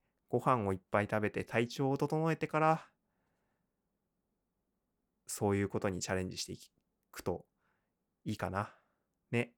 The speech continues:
頑張りましょう。僕も、僕は頑張ります。はい。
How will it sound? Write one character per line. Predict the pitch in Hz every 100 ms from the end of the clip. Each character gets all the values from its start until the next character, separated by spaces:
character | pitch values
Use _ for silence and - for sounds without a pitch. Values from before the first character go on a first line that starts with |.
| -
頑 | - 110
張 | 117
り | 123
ま | 127
し | -
ょ | 120 -
う。 |
僕 | 101 -
も、 | 113 117 110 - _ _ _ _ _ _ _ _ _ -
僕 | 110 -
は | 110 110
頑 | 107
張 | 110
り | 113
ま | 110 110
す。 | - - - _ _ _ _
は | -
い。 | -